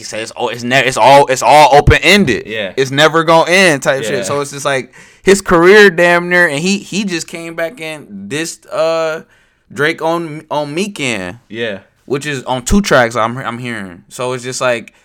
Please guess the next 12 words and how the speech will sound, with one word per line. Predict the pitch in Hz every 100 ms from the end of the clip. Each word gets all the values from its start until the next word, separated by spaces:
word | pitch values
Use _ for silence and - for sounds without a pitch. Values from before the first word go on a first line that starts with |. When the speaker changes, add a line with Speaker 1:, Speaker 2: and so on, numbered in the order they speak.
| _
Speaker 1:
this | 147 165
shit | 170
is | 139 127
still | - 175 180 151
stemming | 139 - 147 143
from | 143 143 139 131 123 _ _ _
one | 98 131 165 151
bitch. | 175 120 - - -
Speaker 2:
Yeah. | 120 139 147
Speaker 1:
You | 156 180
feel | 180 190
me? | 196 202 202 202 -